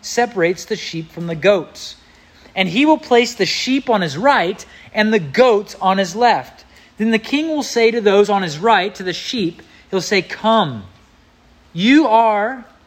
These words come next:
you who are blessed by my Father, inherit the kingdom prepared for you from the foundation of the world." Why? How ca-, how is it? "For I was hungry,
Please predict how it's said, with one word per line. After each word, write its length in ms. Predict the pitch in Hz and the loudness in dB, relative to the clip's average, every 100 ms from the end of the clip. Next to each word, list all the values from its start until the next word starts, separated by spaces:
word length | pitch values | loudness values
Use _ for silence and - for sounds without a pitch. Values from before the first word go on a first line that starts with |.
| _ - | _ -2
you 260 | 214 294 | 4 4
who 200 | 240 247 | 4 2
are 140 | 208 180 | 4 2
blessed 500 | 143 165 226 247 - | -2 0 0 -2 -4
by 120 | 220 | -2
my 180 | 214 196 | -2 -2
Father, 500 | - 151 143 139 147 - - - - | 0 2 2 0 -2 -10 -20 -8 -2
inherit 760 | 202 202 151 247 285 190 170 - | -2 -2 -4 0 0 0 -4 -8
the 80 | |
kingdom 500 | 185 - 262 226 170 | -8 -6 -4 -2 -2
prepared 460 | 156 160 190 208 220 | -4 -6 0 0 0
for 100 | 180 | -4
you 140 | 156 | -6
from 180 | 151 180 | -6 -8
the 80 | 170 | -10
foundation 560 | - 175 175 165 156 165 | -8 -6 -4 -4 -6 -10
of 60 | |
the 80 | 147 | -8
world." 380 | 135 127 117 104 _ _ - _ _ | -6 -4 -6 -8 _ _ -20 _ _
Why? 440 | 175 190 160 110 - - | 2 2 2 -2 -10 -4
How 180 | 214 269 | 0 0
ca-, 260 | 262 202 | -2 -10
how 280 | 175 233 277 | -2 2 4
is 120 | 277 | 2
it? 160 | 196 127 - _ | -2 -8 -14 _
"For 160 | - 220 | 0 2
I 140 | 247 | 2
was 160 | 226 - | 0 -6
hungry, 580 | - 240 233 170 127 | -8 -6 -4 -6 -6